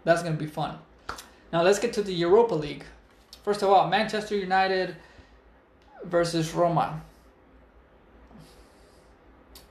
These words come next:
Like I said, they had a six two, six one, uh, lead. There was no way Manchester United would have lost.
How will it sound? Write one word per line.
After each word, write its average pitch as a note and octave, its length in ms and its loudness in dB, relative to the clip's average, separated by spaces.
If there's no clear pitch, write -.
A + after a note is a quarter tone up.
Like E3 160 0
I F3 60 4
said, - 380 -2
they E3+ 240 0
had E3+ 220 2
a D3+ 220 2
six - 680 -10
two, F3+ 460 -6
six - 340 -10
one, F3 340 -4
uh, C#3+ 480 0
lead. F3 400 -2
There F#3 160 2
was E3+ 160 0
no E3 140 -2
way E3+ 180 0
Manchester D#3+ 500 -4
United D3+ 360 -2
would D3 100 -10
have C#3 80 -10
lost. - 400 -8